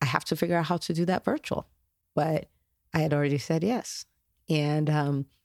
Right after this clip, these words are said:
you know, we did our research, we took some classes and, you know, did a lot of studying. And I threw everything I had at it, everything. And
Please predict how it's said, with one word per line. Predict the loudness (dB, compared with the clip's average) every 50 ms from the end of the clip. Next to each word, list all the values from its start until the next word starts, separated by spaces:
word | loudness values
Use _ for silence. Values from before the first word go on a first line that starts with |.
| _ _ 0
you | 2
know, | 2 2
we | 2
did | 2 2 2 2
our | 2 2 2
research, | 2 0 0 -2 0 0 0 2 2 0 0 -2 -4
we |
took | -2 -2 -2 -2
some | -2 -2 -2 -2
classes | 0 0 0 2 2 2 0 0 2 2 4 4 2 2 0 -2 -4 -2 0
and, | 0 2 0 0 0
you | 0 2 2
know, | 2 2
did | 2 2 2 2
a | 2 2
lot | 2 2 2
of | 0 0
studying. | -2 -2 0 0 2 2 2 2 2 2 2 2 2 2
And | 2 2 2 2 2 2 2 2 0 0 -4 -8 -18 -20 -20 -20 _ _ _ _ -2 0
I | 0 0
threw | 0 0 2 2 2 2 0 -2 _ 0
everything | 2 2 2 0 0 0 0 0 0 2 2 4 4
I | 4 2
had | 2 2 2 2 2 2 2
at | 0 0 0 -2
it, | -4 -6 -8 -12 -20 _ _ _ _ _ _ _ -8 -2
everything. | -2 0 0 0 -2 -2 -4 -6 -10 -12 -12 -14 _ _ _ -20 -20 -20 -20 _ _ 0
And | 2 2 4 2 2 0